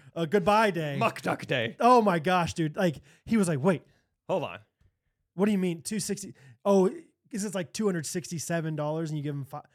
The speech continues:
Speaker 2: Wait,
Speaker 1: that
Speaker 2: where's
Speaker 1: the,
Speaker 2: the, okay, hold
Speaker 1: I don't
Speaker 2: on.
Speaker 1: get, I don't
Speaker 2: Where's
Speaker 1: get, like,
Speaker 2: the
Speaker 1: the
Speaker 2: decimal? Where's the decimal? He even said that. He's like, "All right, where's the decimal?" We're like,
Speaker 1: And we're
Speaker 2: "It's"
Speaker 1: like, "What are you doing?"
Speaker 2: <laughs> I already answered it right. He was like, "No, hold on. I wanna get it. I wanna get it."
Speaker 1: Golly, yeah.
Speaker 2: It's like,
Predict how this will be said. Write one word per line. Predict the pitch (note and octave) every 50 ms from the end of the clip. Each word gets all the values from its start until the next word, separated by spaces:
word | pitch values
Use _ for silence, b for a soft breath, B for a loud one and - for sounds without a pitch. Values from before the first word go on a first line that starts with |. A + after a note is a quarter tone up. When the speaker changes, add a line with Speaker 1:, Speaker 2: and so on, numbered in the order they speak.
| _ _ _ _
Speaker 2:
Wait, | - F#3 F#3+
Speaker 1:
that | E3 E3+
Speaker 2:
where's | F#3+ G3+ -
Speaker 1:
the, | - -
Speaker 2:
the, | F#3+ G3
okay, | G3 G#3 F#3+ E3
hold | D#3 G#3+ G#3+ F#3
Speaker 1:
I | G3+
don't | G#3+ G3+
Speaker 2:
on. | D#3+
Speaker 1:
get, | D#3+ F#3+ A3+ -
I | F#3+
don't | G3+ G3+ F#3
Speaker 2:
Where's | E3 G#3 G#3+
Speaker 1:
get, | A3
like, | F3+ F3
Speaker 2:
the | A#3
Speaker 1:
the | F3 G#3+ G3+
Speaker 2:
decimal? | D#3+ D#3 F3 D#3+ C#3+
Where's | C#3+ E3+ E3+ -
the | F3+
decimal? | E3+ E3 C#3+ - C#3 A#2 A2+
He | C3 F#3+
even | F3+ F#3 F3+ D#3 -
said | E3 D3+ B2+ G#2
that. | G#2+ G#2+ - D3
He's | D3 C#3+
like, | D3 C#3+
"All | C#3 C#3
right, | C#3
where's | D#3+ E3+ D#3+
the | - C#3
decimal?" | B2+ A#2 - - G#2 G#2 G#2
We're | B2+
like, | F3+ -
Speaker 1:
And | B3+ D4
we're | D4+ D4
Speaker 2:
"It's" | C4+
Speaker 1:
like, | C4 C4+
"What | D#4+ F#4+ A4
are | G#4
you | G4+ F#4 -
doing?" | - D#4+ F4 F#4+ F#4+ F#4 E4+ C4 G3+ D4
Speaker 2:
<laughs> |
I | - - - B4+ A#4 - - - C5+ - _ _ _ - - _ _ - - - C4+
already | D4+ E4+ F4+ E4+ D#4+ F4
answered | A4+ - - D4 C#4
it | C4+ C4+
right. | C4 D#4 F#4+ E4+ C#4+ F#3+ - b b b b b b -
He |
was | F3 E3
like, | G3+ G3+
"No, | G#3+ B3 A#3+
hold | A#3+ A#3+ G3+
on. | F3 E3+ -
I | F#3+ A3+
wanna | G#3+ G#3 F#3
get | D3+ C#3+ A#2+
it. | G#2 G#2+ -
I | E3 F3+
wanna | C4 A#3 A3
get | G#3 G3 F#3+
it." | F#3 F3
Speaker 1:
Golly, | F3 F3 F3 F3 E3 E3 F3+ G#3
yeah. | F#3 E3+ D#3
Speaker 2:
It's | C#3 F#3 F#3+
like, | E3 C3